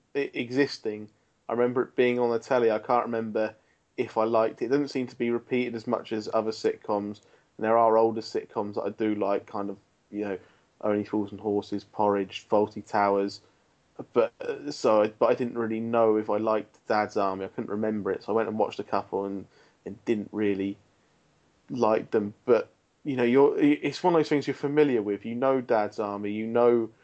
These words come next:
the characters, you know Captain Mannering and, and Wilson and Pike, and you, you know what their characters are like, even if you're not that familiar with the show. And when you look at the cast, you think,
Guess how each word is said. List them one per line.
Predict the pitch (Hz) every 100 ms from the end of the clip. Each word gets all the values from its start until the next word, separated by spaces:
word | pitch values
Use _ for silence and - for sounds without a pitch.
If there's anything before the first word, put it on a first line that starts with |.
| _ _ _
the | 107
characters, | - 123 110 - - 101 104 - _
you | 113
know | 117 113
Captain | 110 - - 110
Mannering | 110 107 101 101 95 95
and, | 101 101 98 _ _ _ -
and | 110 101
Wilson | 113 107 - 107 95 98 98
and | 104 98 101 101 _
Pike, | 123 107 101 98
and | - 95 104 104 - _ _ _ -
you, | 117 113 _ _
you | 147 123
know | 123 123
what | 117 110 -
their | 110
characters | - 139 123 - 113
are |
like, | 107 110 113
even | 110 110 110 - _ _
if | 123 117
you're | 110
not | 110 123
that | -
familiar | - 117 107
with | 104
the | 104
show. | - 135 117 101 - - _ -
And | 120 110
when | 143 147
you | 135
look | 139
at | -
the | -
cast, | - 160 123 113
you | 120
think, | - 127 117